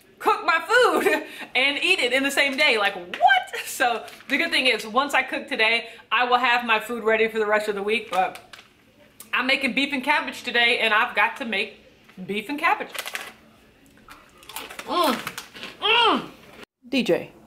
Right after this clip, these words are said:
what do you want? What do you want? Your daddy's not here. D J. D J. You gonna go outside?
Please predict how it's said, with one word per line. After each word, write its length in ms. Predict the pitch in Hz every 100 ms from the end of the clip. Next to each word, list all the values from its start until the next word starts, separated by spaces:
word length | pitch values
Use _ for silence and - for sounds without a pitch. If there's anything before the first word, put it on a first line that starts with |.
| - - - - -
what 120 | 415
do 60 | 440
you 60 |
want? 340 | 480 427 - - _ _ _ _ _ _ _ _ _ -
What 100 | 381
do 60 |
you 60 | 349
want? 260 | 359 285 - - - - _ _ _
Your 140 | 262 277
daddy's 320 | 302 302 302
not 140 | 285
here. 300 | 294 269 - _ _ _ _ _
D 120 | -
J. 240 | - - - - _ _ _ _ _ - - _
D 200 | 165 240
J. 220 | 254 226
You 80 | 220 - _ _ - _ _ _ _ _ - _ _ _ _
gonna 120 | 226
go 80 | 233
outside? 340 | 226 240 277